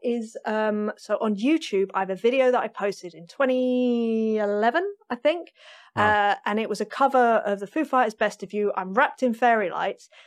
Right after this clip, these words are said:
Speaker 1: And that video is the reason that I got the Foo, um, <laughs> the Foo Fighters gig. Ah,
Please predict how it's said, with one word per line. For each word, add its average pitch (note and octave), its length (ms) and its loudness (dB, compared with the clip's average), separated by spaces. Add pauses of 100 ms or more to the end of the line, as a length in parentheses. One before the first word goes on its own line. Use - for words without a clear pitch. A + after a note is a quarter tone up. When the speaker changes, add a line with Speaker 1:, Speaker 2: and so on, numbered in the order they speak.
(600)
Speaker 1:
And C4 240 4
that F4 260 2
video D4+ 560 0 (340)
is C4 200 -4
the A#3 140 -2
reason B3 720 -2 (120)
that B3+ 140 0
I C#4 220 2 (120)
got C#4 240 2 (360)
the C#4 80 -6
Foo, E4+ 280 -2
um, B3+ 300 2
<laughs> G3 100 -10
the G#3 80 -4
Foo A#3+ 180 -2
Fighters B3+ 360 2
gig. D#4+ 240 2
Ah, F#4 320 4